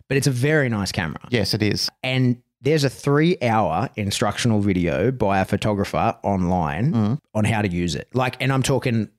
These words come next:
Speaker 1: the specifics of how to set it
Speaker 2: Aren't
Speaker 1: all
Speaker 2: they
Speaker 1: up.
Speaker 2: amazing, those people that they've just given the world?
Speaker 1: But so he explains, it's very interesting. He explains that, "I'm gonna teach you how to use this camera. I have an online course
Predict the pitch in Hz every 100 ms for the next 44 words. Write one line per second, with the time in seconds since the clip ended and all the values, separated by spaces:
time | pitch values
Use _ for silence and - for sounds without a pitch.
0 | _ _ _ 110 120 107 - - 120 -
1 | 151 131 113 120 113 110 98 - 127 110
2 | 156 160 139 131 113 107 113 120 110 101
3 | 101 - 104 - 98 104 98 107 - 120
4 | 110 104 101 123 117 113 107 101 110 98
5 | 98 95 95 135 - 156 - 151 139 196
6 | 180 165 - 151 143 92 123 - 107 143
7 | 156 170 143 147 123 87 92 143 160 -
8 | 143 135 98 104 - 117 - 120 131 139
9 | 135 131 120 120 120 - 104 104 101 101
10 | 98 - 90 - - 147 147 73 - -
11 | 117 139 135 127 117 117 107 104 - 185
12 | 147 82 -